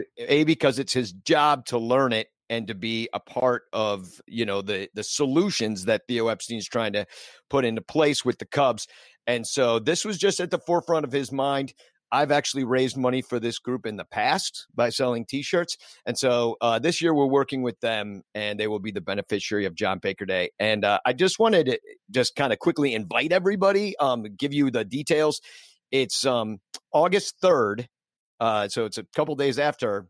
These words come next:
the official anniversary. Uh, we're gonna be doing it, if you've come in the past, we're doing it a little differently. We used to do it pregame. This time we're doing it postgame. And instead of going to the game,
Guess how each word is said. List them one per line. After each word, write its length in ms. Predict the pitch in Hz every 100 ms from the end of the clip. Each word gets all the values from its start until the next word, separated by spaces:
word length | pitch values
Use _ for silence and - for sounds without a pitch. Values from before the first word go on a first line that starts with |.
| _ _
the 320 | 95 95 92 95
official 440 | - 139 107 101
anniversary. 720 | 98 95 104 101 98 95 92 - - - _ -
Uh, 260 | 117 117
we're 180 | 127 165
gonna 200 | 165 185
be 120 | 165
doing 260 | 147 170 160
it, 160 | 156 -
if 160 | 139 151
you've 140 | 147
come 180 | 208 226
in 60 |
the 80 | 175
past, 320 | - 170 127
we're 80 | 147
doing 240 | 135 156 143
it 60 |
a 40 | 131
little 220 | 127 113
differently. 480 | 127 147 117 95 95
We 140 | 104
used 160 | 120 -
to 80 |
do 100 | 117 127
it 120 | -
pregame. 480 | 160 147 147 139 139
This 160 | -
time 220 | 175 165
we're 80 | 147
doing 240 | 127 135 117
it 100 | -
postgame. 680 | - 220 269 - 131 101 104 - _ - _ _ _ -
And 400 | 156 151 147 127
instead 480 | 170 151 - 233 247
of 240 | 147 110
going 360 | 165 220 262 214
to 120 | 151
the 100 | 117
game, 460 | 95 95 87 85